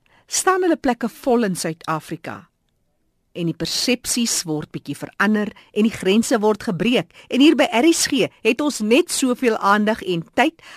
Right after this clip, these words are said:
aan die Paralimpiese Spele as aan die Olimpiese Spele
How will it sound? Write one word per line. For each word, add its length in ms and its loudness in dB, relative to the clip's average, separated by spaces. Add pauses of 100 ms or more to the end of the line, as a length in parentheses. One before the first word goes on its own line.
aan 140 2
die 120 4
Paralimpiese 600 0
Spele 480 0 (260)
as 400 2 (100)
aan 160 -2
die 100 -2
Olimpiese 540 0
Spele 480 0